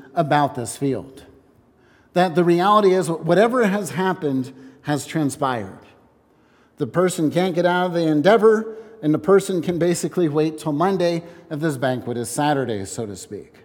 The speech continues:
We go into the next, um, excuse that's here, and an individual says that he bought five yoke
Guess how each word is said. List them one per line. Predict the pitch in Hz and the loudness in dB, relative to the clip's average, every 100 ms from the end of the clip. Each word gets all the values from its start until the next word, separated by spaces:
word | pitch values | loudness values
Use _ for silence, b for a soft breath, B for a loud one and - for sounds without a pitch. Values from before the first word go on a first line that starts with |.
| _ b b b b b b | _ b b b b b b
We | 190 | 0
go | 185 285 | 2 2
into | 269 247 | 0 -2
the | 208 170 156 - - | 0 -2 -4 -12 -6
next, | 165 190 233 - - - _ _ | -2 0 -2 -6 -14 -18 _ _
um, | 151 139 120 110 98 - - _ _ _ _ _ - | -8 -6 -4 -6 -10 -16 -20 _ _ _ _ _ -6
excuse | 139 - - 156 143 | -4 -6 0 0 0
that's | 139 135 - | -2 -4 -4
here, | 143 135 143 190 - - B B B B - | -2 2 2 -2 -10 -20 B B B B -2
and | 196 | 2
an | 220 | 4
individual | 269 233 185 226 202 196 | 4 6 8 8 6 2
says | - 190 175 | 2 0 2
that | 202 | 0
he | |
bought | 170 175 202 - | 2 0 -2 -4
five | 175 180 139 | -4 -4 -2
yoke | 131 131 | -2 -4